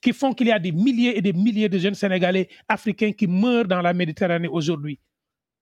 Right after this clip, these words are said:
Parce qu'on leur a pas raconté la vraie, la, le, le vrai état du monde. On leur a raconté dans les films des buildings, ils ont vu des images. Ils n'ont jamais vu un fou dans un film venu d'Europe.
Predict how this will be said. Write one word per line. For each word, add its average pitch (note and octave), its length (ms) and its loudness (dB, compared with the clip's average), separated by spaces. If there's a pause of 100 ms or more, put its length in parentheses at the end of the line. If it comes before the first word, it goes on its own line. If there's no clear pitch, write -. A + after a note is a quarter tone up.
(140)
Parce - 160 0
qu'on C4 120 2
leur A#3 160 2
a A3+ 80 2
pas A#3+ 160 0
raconté A3 640 0 (300)
la G3 180 4
vraie, G#3 360 0
la, G3+ 140 2
le, G#3 260 0
le F#3+ 140 2
vrai A3 320 0
état A#3 300 0
du F3 140 -2
monde. E3+ 300 -4 (720)
On B3 100 4
leur B3+ 160 2
a A#3 80 4
raconté B3 580 0 (140)
dans G#3+ 140 2
les A3+ 120 0
films A#3 360 -2
des F#3+ 120 0
buildings, G3 540 0
ils G#3+ 180 0
ont C4 80 0
vu A#3 140 0
des G3+ 240 -2
images. G#3+ 400 -4 (220)
Ils B3+ 120 2
n'ont C4+ 120 2
jamais C4 260 2
vu B3+ 180 0
un A#3 140 2
fou C4 340 0
dans G#3 240 2
un G#3+ 80 2
film G#3 300 0
venu G3+ 240 0
d'Europe. F3+ 300 -2